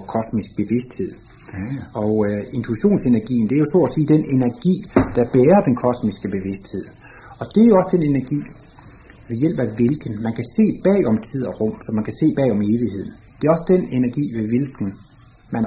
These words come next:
Speaker 1: kommer til at opleve Gud, eller den energi, ved hvilken man kommer til at opleve sin samhørighed med, med alt levende, og altså også, øh,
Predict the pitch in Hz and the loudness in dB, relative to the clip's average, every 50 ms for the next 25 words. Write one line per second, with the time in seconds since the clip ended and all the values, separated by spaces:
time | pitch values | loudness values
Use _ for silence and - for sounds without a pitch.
0 | - - - 220 214 - 202 196 - - 165 - 208 196 180 135 113 - 107 104 | -4 -4 -4 -4 -2 0 0 0 2 0 0 2 4 6 6 6 4 2 0 -2
1 | 104 98 - - - 110 107 101 120 135 135 113 107 107 - 120 110 104 101 101 | -2 -2 -6 -8 -8 -6 -4 -2 -2 0 0 0 -2 -2 -2 -4 -4 -4 -2 -2
2 | 113 120 117 - 104 101 101 101 - 110 101 92 - 123 113 - - 120 123 - | -4 -4 -4 -8 -8 -8 -6 -8 -6 -6 -6 -6 -4 -6 -6 -4 -4 -6 -6 -2
3 | 123 113 107 107 - - - 104 95 - - 101 104 104 107 131 170 185 151 110 | -2 -2 -2 -2 -6 -8 -10 -10 -10 -8 -8 -8 -8 -6 -2 2 2 2 2 2
4 | 107 120 113 98 98 101 101 101 101 104 - - - - - - - - 110 101 | 0 -2 -2 -2 -2 -4 -4 -4 -6 -6 -8 -14 -20 -20 -20 -20 -14 -8 -6 -6
5 | 101 101 110 120 120 - - 110 107 107 110 113 131 135 120 101 92 90 90 92 | -4 -4 -6 -8 -8 -6 -2 0 0 2 2 2 2 2 0 -2 -2 -6 -6 -6
6 | 95 95 - 92 - 110 - - 98 - - - - - - - - - _ _ | -6 -8 -8 -6 -8 -8 -8 -10 -16 -18 -20 -20 -20 -20 -20 -20 -20 -20 _ _
7 | _ _ _ _ _ _ 110 98 90 90 90 | _ _ _ _ _ _ -16 -16 -14 -14 -16